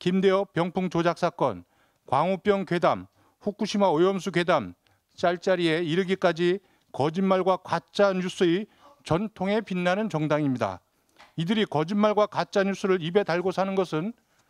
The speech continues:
거짓말로 정치적 이득을 챙겨왔고, 한 번도 제대로 단죄를 받은 적이 없기 때문입니다. 거짓말 정당은 교육적 파산 정당입니다. 거짓말하는 정치 세력이 성공하고 득세하면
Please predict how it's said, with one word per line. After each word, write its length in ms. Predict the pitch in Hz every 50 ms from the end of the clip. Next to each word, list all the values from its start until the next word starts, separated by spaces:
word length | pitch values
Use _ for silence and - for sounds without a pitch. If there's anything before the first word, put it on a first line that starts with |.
| _ _ _ _ _ _ _ _ _
거짓말로 800 | - 156 175 180 180 208 214 214 214 208 185 160 165 190 247 254 _ _ _ _ _ _
정치적 440 | - 165 180 208 - - 208 220 196
이득을 360 | 160 160 175 180 208 202 190
챙겨왔고, 640 | - - 196 214 190 196 190 175 165 - - 165 170
한 260 | 180 - - 254 254
번도 480 | 226 240 240 226 208 190 165 123 95 - - _ _ _ _
제대로 520 | - - 170 175 196 202 190 175 165 208 -
단죄를 540 | - - 175 170 185 170 190 185 175 170 196
받은 320 | 214 - 123 131 165 165 160
적이 200 | 156 156 175 196
없기 340 | 123 113 147 - - - 202
때문입니다. 720 | - - 185 165 156 151 143 139 127 110 107 95 87 87 - _ _ _ _ _ _ _ _ _ _ _ _ _ _
거짓말 440 | - 147 156 165 202 202 202 202 202
정당은 520 | 190 170 175 180 180 185 175 165 175 202 180
교육적 640 | - - 160 180 180 - - - 190 - _ _ _ _ -
파산 460 | - - 185 185 - 190 190 196 196
정당입니다. 720 | 185 175 165 160 156 147 147 139 127 117 104 101 87 87 _ _ _ _ _ _ _ _ _ _ _ _ _ -
거짓말하는 720 | - 151 165 165 196 202 202 208 208 208 208 202 208 202
정치 300 | 165 156 165 160 - -
세력이 260 | 202 196 196 185 190
성공하고 520 | 165 202 214 214 196 202 196 185 180 180 170
득세하면 680 | - 170 151 - - 185 175 170 156 131 143 196 214